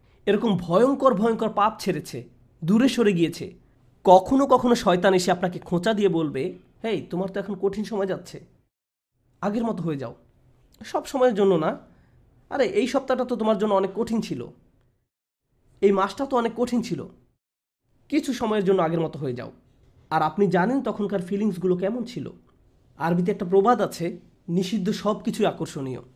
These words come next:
যদিও আমরা দিনের পথে ফিরে আসার পর অতীত পাপ নিয়ে সব সময় অনুশোচনা করি, সেই পাপগুলো আবার করার কথা চিন্তাও করতে পারি না এবং সেগুলোকে ঘৃণা করি, কিন্তু দিন শেষে আমরা সবাই মানুষ,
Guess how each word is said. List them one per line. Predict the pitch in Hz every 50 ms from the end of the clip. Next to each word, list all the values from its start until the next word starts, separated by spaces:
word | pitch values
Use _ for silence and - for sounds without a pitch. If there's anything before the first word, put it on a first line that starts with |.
| _ _ _ _ - 147
যদিও | 135 147 185 185 190 185 240 262 269
আমরা | 254 240 240
দিনের | 226 180 202 214 220 233
পথে | 233 233 226 -
ফিরে | - - 196 202 202 233
আসার | 233 233 - 240
পর | 240 - - 214 175 147 151 175 - -
অতীত | - 190 190 196 240 233 - -
পাপ | 196 185 196 190 -
নিয়ে | 220 233 247 240
সব | 240 - - 220 214 214 -
সময় | - - 247 269 247
অনুশোচনা | 208 190 185 180 180 175 - 185 165 147
করি, | 127 - 127 123 120 - - _ _
সেই | - - 208
পাপগুলো | 190 - 202 190 196 175 180 214 247 254
আবার | 240 196 240 226 220
করার | - 214 214 226 220
কথা | 220 220 233
চিন্তাও | 226 - 214 214 214 - 262 262
করতে | 262 233 220 - 196
পারি | 156 170 147 143
না | 135 117 104 - - _ _ _ _
এবং | 180 196 214
সেগুলোকে | 202 - 220 208 214 247 269 - 233
ঘৃণা | 180 - 185 220 262 277
করি, | 269 226 170 - - - - - _ _ _
কিন্তু | - 208 180 196
দিন | 175 151 196 233 262
শেষে | 254 - 254 - - 175 175 185 180 180
আমরা | - 165 196
সবাই | 214 - 233 233 254 254
মানুষ, | 226 208 233 240 190 139 - - - -